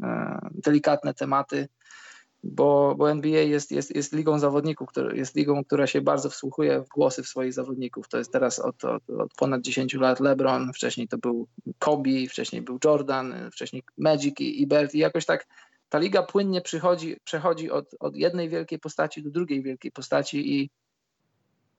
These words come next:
no i co? No i, i ma się coraz lepiej, ma się bardzo dobrze i to chyba, to chyba jest kierunek, który inne ligi powinny śledzić, po prostu wsłuchać się w głos swoich zawodników, a jeśli weźmiesz pod uwagę, że, że trzy czwarte zawodników N B A to są, to są zawodnicy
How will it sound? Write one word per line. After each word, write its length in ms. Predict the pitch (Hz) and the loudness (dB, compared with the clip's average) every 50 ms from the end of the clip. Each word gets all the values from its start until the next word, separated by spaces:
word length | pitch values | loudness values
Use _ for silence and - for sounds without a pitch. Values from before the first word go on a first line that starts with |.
| _ _ _ _ _ _ _ _ - - | _ _ _ _ _ _ _ _ -10 -6
no 220 | - - 170 190 | -2 2 2 4
i 80 | 220 226 | 2 2
co? 320 | - - 123 120 117 - - | 2 0 0 0 0 -2 -2
No 160 | 131 147 147 | -2 -2 -2
i, 200 | 170 190 190 180 151 - - - - 208 | -2 -2 -2 -4 -6 -8 -14 -12 -10 -4
i 120 | - 185 180 | -2 0 2
ma 140 | 170 156 | 2 0
się 140 | 160 - 165 | 0 -2 -4
coraz 260 | - 185 170 175 175 | 0 0 0 0 0
lepiej, 320 | 190 190 202 - - 135 131 | 0 -2 -2 -2 -4 -10 -10
ma 120 | 131 135 | -8 -10
się 120 | 139 - - | -10 -8 -2
bardzo 280 | 139 143 139 143 147 | -2 -2 0 0 0
dobrze 300 | 143 165 160 147 - 143 | 0 0 0 0 -2 -6
i 60 | 139 | -4
to 100 | 139 - | -4 -6
chyba, 420 | 139 - 143 143 147 147 143 143 139 | -8 -6 0 2 2 4 4 2 0
to 120 | - 151 | -2 -4
chyba 180 | 143 160 151 151 | -4 0 2 2
jest 140 | 151 151 - | 2 0 0
kierunek, 400 | - 156 160 160 160 151 - - | 0 0 2 2 0 -2 -4 -2
który 200 | - 156 156 156 | -2 -2 0 0
inne 200 | 156 156 156 151 | 0 0 0 0
ligi 220 | 151 151 147 151 | -2 -2 -2 -2
powinny 320 | 151 151 147 156 156 156 | -2 0 0 0 0 0
śledzić, 340 | 156 - 202 185 165 147 139 | 0 2 2 2 2 0 -4
po 80 | - - | -6 -4
prostu 220 | - 147 - - | -4 -4 -4 -6
wsłuchać 420 | 151 - - 165 160 165 156 - - | -10 -4 -2 0 2 2 0 0 2
się 340 | - 156 156 156 151 143 143 | 4 4 4 4 4 0 -2
w 120 | 135 139 | -4 -4
głos 260 | 139 143 156 160 160 | 2 4 4 4 4
swoich 240 | - - - 156 151 | 0 -4 -2 -2 2
zawodników, 500 | 143 156 147 151 160 190 202 - - - | 2 2 0 0 -2 -4 -4 -6 -6 -6
a 60 | - | -4
jeśli 200 | 131 139 - 151 | -6 -4 -4 -2
weźmiesz 280 | 139 147 147 151 151 - | 0 0 0 0 -2 -4
pod 160 | - 151 143 | -2 -2 -2
uwagę, 320 | 147 143 151 147 139 143 139 | 2 2 2 2 2 0 -2
że, 260 | 135 143 139 143 139 | -2 -2 -2 -2 -2
że 140 | 139 143 135 | -4 -4 -4
trzy 200 | - - - 151 | -2 -2 -2 -2
czwarte 380 | - - - 151 147 - 147 | 0 2 0 0 0 0 -6
zawodników 520 | 139 139 143 139 143 147 147 143 147 135 143 | -4 -4 -4 -4 -4 -8 -8 -8 -10 -8 -8
N 120 | 143 139 | -10 -8
B 80 | 131 143 139 | -6 -6 -6
A 40 | 139 | -6
to 100 | - - | -8 -12
są, 180 | - 139 131 | -12 -12 -12
to 120 | - 135 - | -12 -12 -10
są 160 | - 139 139 | -8 -8 -6
zawodnicy 540 | 143 135 135 139 139 143 139 - 143 139 | -4 -2 -2 -2 -2 -4 -4 -2 -4 -4